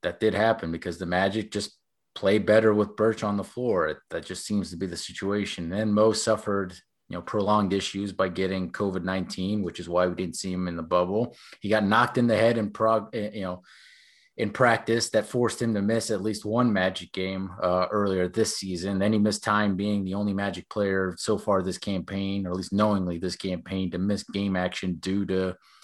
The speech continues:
you know, something covid nineteen related. You know, he reportedly didn't get the illness again, but was kept out due to,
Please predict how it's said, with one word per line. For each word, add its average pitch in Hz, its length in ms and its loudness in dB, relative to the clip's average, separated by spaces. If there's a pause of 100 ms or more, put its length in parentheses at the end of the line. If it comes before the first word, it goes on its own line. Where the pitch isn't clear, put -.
(200)
you 90 100 -4
know, 90 120 0
something 98 420 -2
covid 90 320 0
nineteen 90 420 -2
related. 78 500 -6
You 78 100 -8
know, 80 100 -6
he 87 200 -10 (120)
reportedly 95 460 2
didn't 98 240 0
get 101 160 0
the 90 80 -2
illness 90 340 -2
again, 90 340 -2
but 87 180 -2
was 85 160 -8
kept - 320 -4
out 90 240 4
due 87 140 -2
to, 82 220 -2